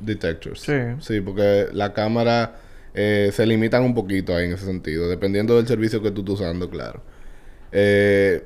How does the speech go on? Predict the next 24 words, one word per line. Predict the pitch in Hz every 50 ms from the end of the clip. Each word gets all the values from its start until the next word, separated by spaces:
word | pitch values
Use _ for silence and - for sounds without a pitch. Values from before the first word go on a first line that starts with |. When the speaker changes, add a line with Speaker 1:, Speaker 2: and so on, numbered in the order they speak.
| - -
Speaker 1:
hay, | - 98 110 120 127 123 117 120 117 117 -
hay | 110 117 123
muchas | 131 139 - 139
cosas. | - 165 165 143 110
Hay | 101
también | 98 98 113 117 117 120 120 120 117 110 80 69 62 -
motion | 107 113 120 123 - 156 143
detection | 151 156 - 208 214 226 - 233 196 156
y, | 131
y, | 95 - 117 113 110 104 101 - - -
y | 120 110 107 104 98 95 92 104
también | - - 101 101 104 104 113
sensores | 139 120 110 123 117 120 120 110
de | 101 101
luz. | 127 190 - - - - - - -
Speaker 2:
Ujú. | 147 131 117 135 156 190 -
Speaker 1:
Dependiendo | - 113 104 - 113 110 113 117 123 131 139
de | 135 135
tus | 143 139
necesidades, | 143 147 147 170 175 202 190 190 175 165 156 151
ahí | 151 151 139
tú | 139 143 139
puedes | 135 139 131 135 131 127 120
aplicar. | 120 117 123 117 107 - - - - -